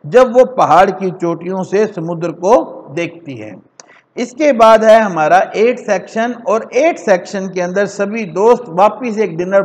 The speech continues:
party के लिए इकट्ठे होते हैं, पर अब इस dinner party पर मौत की परछाई है क्योंकि सब बूढ़े हो चुके हैं और परिवल भी अब नहीं है। पिछली मीटिंग की तरह अब भी दोस्तों में टेंशन है,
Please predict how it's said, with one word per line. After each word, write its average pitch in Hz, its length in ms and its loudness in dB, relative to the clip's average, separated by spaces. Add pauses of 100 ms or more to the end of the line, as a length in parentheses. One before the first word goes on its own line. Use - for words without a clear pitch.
party 170 340 -2
के 170 220 -8
लिए 185 180 0
इकट्ठे 170 520 -2 (460)
होते 151 300 -4
हैं, 135 280 -8 (280)
पर 240 140 4
अब 269 180 2
इस 240 120 -4
dinner 208 380 -4
party 185 360 -2
पर 185 280 -6
मौत 196 320 -4
की 165 200 -8
परछाई 156 640 -6
है 226 200 -4
क्योंकि 180 400 -8
सब 151 320 -6
बूढ़े 135 280 -6
हो 220 180 0
चुके 202 320 -12
हैं 220 680 -8 (160)
और 262 220 6 (160)
परिवल 277 440 4
भी 240 280 -6
अब 226 400 -2
नहीं 190 380 -6
है। 117 180 -10 (320)
पिछली 240 380 -6
मीटिंग 220 400 -8
की 214 120 -6
तरह 202 280 0
अब 202 240 0
भी 202 220 -8
दोस्तों 185 440 -4
में 151 220 -8
टेंशन 220 560 -4
है, 240 240 -4